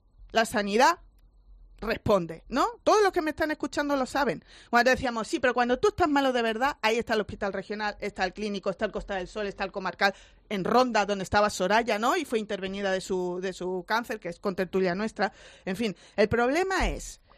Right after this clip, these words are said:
este sistema que se está implantando en Andalucía garantiza mi salud como mujer, que dentro de unos años voy a entrar en el programa de cribado. O, o al final voy a tener que asumir, vosotras que me conocéis ya bien, que soy una activista en contra de la sanidad,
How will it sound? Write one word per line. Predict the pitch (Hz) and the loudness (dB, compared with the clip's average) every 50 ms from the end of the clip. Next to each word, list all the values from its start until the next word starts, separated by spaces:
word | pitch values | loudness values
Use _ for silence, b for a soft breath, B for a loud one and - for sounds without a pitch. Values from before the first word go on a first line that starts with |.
| b b b b | b b b b
este | b 302 302 - 415 392 | b -2 2 2 2 2
sistema | - 330 285 - - 269 262 254 240 | 2 -2 -6 -2 -2 -2 -2 -2 -4
que | - 233 208 | -4 -6 -8
se | - 220 | -6 -6
está | 202 - 233 | -6 -4 -4
implantando | 226 208 202 202 190 190 - 196 196 196 196 180 175 | -4 -2 -2 -2 -2 -2 -4 -6 -6 -4 -4 -4 -4
en | - 190 202 | -2 -2 -2
Andalucía | 196 190 185 185 180 180 - - 202 - - | 0 0 0 0 0 0 -2 -4 -4 -6 -6
garantiza | 208 185 208 190 185 180 185 185 - 262 370 - - 214 - - - - | -4 0 0 0 0 -2 -6 -6 -4 -4 -4 -4 -6 -10 -10 -10 -12 -8
mi | 185 202 190 | -6 -6 -6
salud | - 220 170 180 214 220 | -4 -2 0 0 0 0
como | - 220 208 190 | -2 -4 -4 -2
mujer, | 185 180 170 - 269 240 233 - | -4 -6 -4 0 0 0 0 0
que | - 156 | -4 -4
dentro | 165 185 - 220 220 214 | -4 -4 0 0 2 2
de | 214 | 2
unos | 202 196 185 - - | 0 -2 -8 -4 -4
años | 208 214 214 190 180 | -4 -2 -2 -4 -4
voy | 190 190 190 | -2 -4 -4
a | |
entrar | 190 180 208 208 | -4 -4 -4 -4
en | 202 196 | -4 -4
el | 180 | -6
programa | - 180 175 175 185 180 180 175 | -4 -2 0 0 0 0 -2 -4
de | 165 | -4
cribado. | - 170 165 165 165 175 208 277 381 466 _ B B B B B B B B B | -4 -6 -4 -2 -2 -2 -2 -2 -4 -6 _ B B B B B B B B B
O, | - 247 254 247 240 - - | 4 6 6 6 6 4 4
o | 247 247 | 4 4
al | 233 240 | 4 4
final | - 269 262 277 330 415 415 | 0 -2 0 2 2 2 2
voy | 359 349 330 | 2 2 2
a | 311 | 0
tener | 302 285 277 277 277 254 | 0 -2 -4 -4 -6 -4
que | - 262 | -2 -4
asumir, | 233 - 262 240 247 269 254 208 | -4 -2 -4 -4 -4 -4 -2 -2
vosotras | 190 180 - 220 208 240 247 - | -2 0 0 -2 -2 -2 -4 -4
que | - 254 220 | -4 -6 -4
me | 220 208 | -4 -4
conocéis | - 202 196 190 185 - - 226 233 190 | -4 -4 -4 -4 -6 0 0 0 0 2
ya | 220 208 202 | 2 2 2
bien, | 196 214 220 220 208 - | 2 2 0 0 0 -2
que | 190 190 | -6 -4
soy | - 247 254 | -4 -4 -4
una | 254 247 233 | -2 -2 -4
activista | 202 - - 214 214 240 - - - 196 185 | -4 -4 -6 -6 -4 -4 -6 -6 -8 -8 -10
en | 175 | -8
contra | 175 214 214 214 220 208 196 | -6 -6 -6 -4 -2 -2 0
de | 196 | 0
la | 190 190 | 0 -2
sanidad, | 185 - 196 185 180 180 180 196 208 202 - | -4 -6 -8 -6 -6 -2 0 2 2 2 0